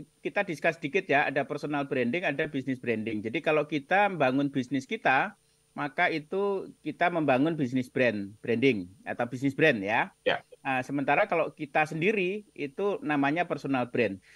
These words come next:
Speaker 1: Kalau di dalam bisnis brand itu kita mengenal ada misalnya dalam branding itu ada positioning, ya, ada positioning. Artinya positioning itu kita arahkan kemana,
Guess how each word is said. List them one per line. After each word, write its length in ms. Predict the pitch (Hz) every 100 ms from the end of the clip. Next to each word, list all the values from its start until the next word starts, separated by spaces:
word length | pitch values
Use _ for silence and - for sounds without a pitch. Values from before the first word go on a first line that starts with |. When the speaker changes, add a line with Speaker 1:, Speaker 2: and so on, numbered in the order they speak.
| -
Speaker 1:
Kalau 220 | - 185 254
di 100 | 214
dalam 300 | 175 170 170
bisnis 320 | 143 160 151
brand 240 | 175 208
itu 160 | 190 208
kita 300 | 185 190 190
mengenal 400 | 180 165 190 175
ada 160 | 156 180
misalnya 540 | 165 151 143 165 185
dalam 240 | 165 135 143
branding 400 | 131 123 156 147
itu 100 | 196
ada 220 | 151 135
positioning, 600 | 139 135 - 156 135 90 _ _ _
ya, 260 | - 110 143
ada 140 | 135 123
positioning. 460 | 127 - 139 117
Artinya 580 | 120 113 127 143 175 180 - - _ -
positioning 420 | 139 - 147 143
itu 240 | 135 180
kita 220 | 180 - 151
arahkan 720 | 151 147 135 - 180 190 -
kemana, 720 | 143 139 139 143 175 202